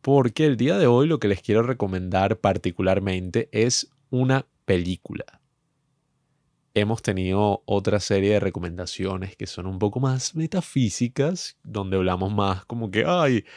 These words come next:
esta idea, esta concepción no me parece", pero aquí voy a volver como a lo básico, a lo esencial, back to the roots, en el dos mil veintidós, y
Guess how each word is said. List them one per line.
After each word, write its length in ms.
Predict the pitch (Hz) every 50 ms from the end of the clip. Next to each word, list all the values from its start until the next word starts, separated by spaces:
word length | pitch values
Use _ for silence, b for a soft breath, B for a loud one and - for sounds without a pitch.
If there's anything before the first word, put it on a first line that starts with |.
| B B B B B B
esta 320 | - 110 - - - 113
idea, 520 | 107 107 101 104 107 110 101 98 95 95 92
esta 240 | 90 - - 107 101
concepción 840 | 95 104 104 92 90 98 90 - - - 117 113 107 104 101 95 95
no 80 | 95
me 120 | 98 101 98
parece", 760 | - 98 95 101 104 104 98 95 - - 98 95 92 92 - b b b b b b b b
pero 340 | - 160 160 156 175 180 - -
aquí 260 | 117 117 - - 110 104
voy 140 | 98 110
a 60 | 123 123
volver 380 | 113 101 95 98 95 92 92
como 360 | - 117 117 120 117 107 - -
a 360 | 101 98 95 98 98 - - _ _ -
lo 280 | - 101 98 95 92
básico, 580 | 101 104 104 101 - - 120 - - 139 - -
a 100 | - 104
lo 120 | 98 - - -
esencial, 800 | 101 98 - - 95 92 90 - - - 113 104 107 117 139 147
back 280 | 107 98 95 95 -
to 140 | - - 110
the 100 | 107 101
roots, 520 | 92 98 117 135 151 151 - - - - _ _ _ _ _ _ _ _ _ -
en 100 | 107 107
el 80 | 104
dos 100 | 107 101
mil 140 | 107 107 113
veintidós, 800 | 117 127 131 117 117 107 104 101 110 143 165 160 - - - - _ _ -
y 560 | 120 113 110 110 110 110 127 175 185 -